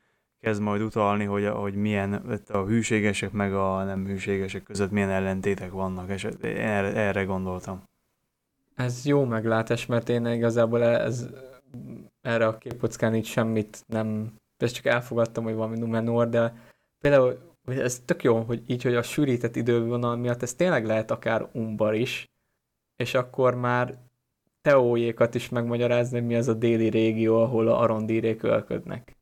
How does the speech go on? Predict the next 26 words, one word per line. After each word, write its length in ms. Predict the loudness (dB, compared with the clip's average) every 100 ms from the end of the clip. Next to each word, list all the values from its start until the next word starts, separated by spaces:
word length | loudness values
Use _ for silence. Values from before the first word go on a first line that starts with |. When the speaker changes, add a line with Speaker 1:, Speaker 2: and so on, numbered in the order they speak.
| _
Speaker 2:
Mert 140 | -4 -4
Speaker 1:
Én 60 |
Speaker 2:
az, 80 | 2
az 120 | 2
Speaker 1:
egyébként 320 | 6 8 8 4
Speaker 2:
tényleg 120 | 2
délen 220 | 2 0
van. 200 | 0 -2 -8 -12
Speaker 1:
Én 100 | -6
egyébként 420 | 0 0 0 0
arra 340 | 6 6 6 4
gondoltam, 640 | 2 2 0 -2 -2 -4
hogy 140 | -4
ez 140 | -4 -2
a 300 | 0 0 -4 _ _ _ _ _ _ -4
déli 340 | 2 2 2
rész, 420 | 2 2 0 -4 -6
tehát 160 | -4
vagy 180 | -2 0
erre 420 | 0 0 0 0
a 160 | -2 -6 -12
Gondornak 720 | -4 0 2 2 2 2 -2
arra, 360 | -2 0 2 2
ahol 260 | 2 2 2
mondjuk 320 | 0 -2 -2
a 320 | 0 -2 -4